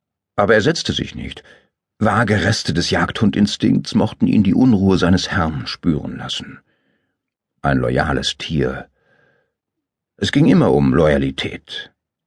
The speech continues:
Bachmeier musste gehört haben, dass Jordan sich im Tal nach Arbeit erkundigt hatte und zu ihm geschickt worden war.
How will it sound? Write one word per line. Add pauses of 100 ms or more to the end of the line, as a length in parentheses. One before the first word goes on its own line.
(1000)
Bachmeier
musste
gehört
haben,
dass
Jordan
sich
im
Tal
nach
Arbeit
erkundigt
hatte
und
zu
ihm
geschickt
worden
war.